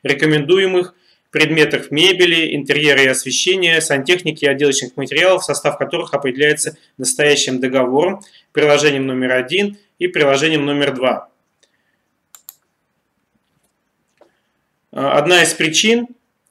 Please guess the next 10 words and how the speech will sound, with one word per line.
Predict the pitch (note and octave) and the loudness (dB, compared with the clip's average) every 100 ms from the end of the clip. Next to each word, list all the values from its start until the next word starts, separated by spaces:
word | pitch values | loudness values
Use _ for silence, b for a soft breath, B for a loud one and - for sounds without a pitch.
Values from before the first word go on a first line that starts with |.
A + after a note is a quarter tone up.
| _ _ _ _ | _ _ _ _
для | B2+ C3+ | -6 -4
того, | D3 D#3 F#3 | 2 2 2
чтобы | - - D#3+ D#3 D3+ C#3+ - _ _ _ _ _ _ _ - | -2 -2 -2 2 2 2 -4 _ _ _ _ _ _ _ -6
не | D#3+ F3 | 0 0
ссылаться | - E3 D#3+ D#3 - - C3+ | 2 2 4 4 2 -2 -2
на | C#3+ C3+ | 0 -2
гост, | C3 F#3 G#3+ - _ _ _ - | 0 -2 -2 -6 _ _ _ -10
а | C#3 C#3 C#3 C3 | 0 2 2 0
ссылаться | B2+ - D3+ D#3 D3+ - C3+ | -2 -2 2 2 2 0 -4
на | C#3 D3 C3+ - | -2 0 0 -4